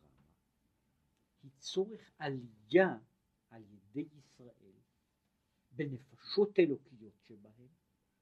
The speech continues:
למשול ולשלוט על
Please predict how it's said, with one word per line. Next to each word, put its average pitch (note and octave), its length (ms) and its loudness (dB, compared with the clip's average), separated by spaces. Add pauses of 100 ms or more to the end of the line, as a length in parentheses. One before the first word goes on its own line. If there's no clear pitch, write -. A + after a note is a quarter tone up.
(600)
למשול F3+ 960 6
ולשלוט D3+ 800 4 (840)
על B2 240 -6